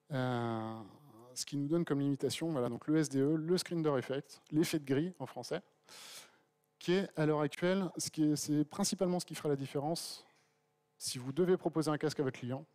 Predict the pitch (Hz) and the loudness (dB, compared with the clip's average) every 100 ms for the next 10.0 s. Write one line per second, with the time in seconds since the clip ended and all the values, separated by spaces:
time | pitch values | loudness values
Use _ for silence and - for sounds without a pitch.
0 | - - - 131 139 143 135 135 196 - | -16 -10 -10 -6 2 4 4 2 -4 -4
1 | 185 160 147 139 139 131 127 127 127 165 | -4 0 2 0 0 -2 -2 -4 -4 -2
2 | 151 - 160 143 143 165 123 - 123 - | 0 0 0 0 0 0 -2 -8 -10 -8
3 | 131 127 151 131 123 123 - - 139 143 | -6 -4 -2 -2 0 -4 -4 -8 -6 -2
4 | 135 156 151 131 139 135 131 139 139 - | 2 4 2 -2 -8 -8 -8 -4 -4 -4
5 | 170 - - 113 113 113 - 147 165 - | -14 -14 -16 -14 -12 -12 -6 -4 -4 -12
6 | - - - - _ _ _ _ _ _ | -20 -20 -20 -20 _ _ _ _ _ _
7 | _ _ - 117 113 123 127 123 127 - | _ _ -8 -4 -4 -4 -4 -4 -4 -6
8 | 113 110 110 - 120 117 120 123 127 135 | -8 -6 -6 -6 -6 -6 -6 -6 -2 0
9 | 131 120 123 120 - 147 147 - 147 170 | 0 -2 -8 -8 -6 -4 -4 -2 0 0